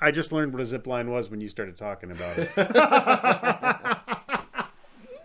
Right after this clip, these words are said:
Speaker 1: I was thinking zip ties, and I was like, "How are those gonna get water up a hill?" I was like, "I don't know. I'm just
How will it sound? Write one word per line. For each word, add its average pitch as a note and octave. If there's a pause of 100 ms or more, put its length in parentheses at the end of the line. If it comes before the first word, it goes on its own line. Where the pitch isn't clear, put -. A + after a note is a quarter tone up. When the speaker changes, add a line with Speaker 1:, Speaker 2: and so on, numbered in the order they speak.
(440)
Speaker 1:
I C#3+
was E3+
thinking D3
zip C3
ties, A#2+
and G#2+
I A2
was A2+
like, C3+
"How F#3+
are G#3+
those E3+
gonna D3
get B2+
water B2+
up -
a F#2
hill?" G2
I -
was A2+
like, F3+
"I D3+
don't E3
know. E3
I'm C#3
just C3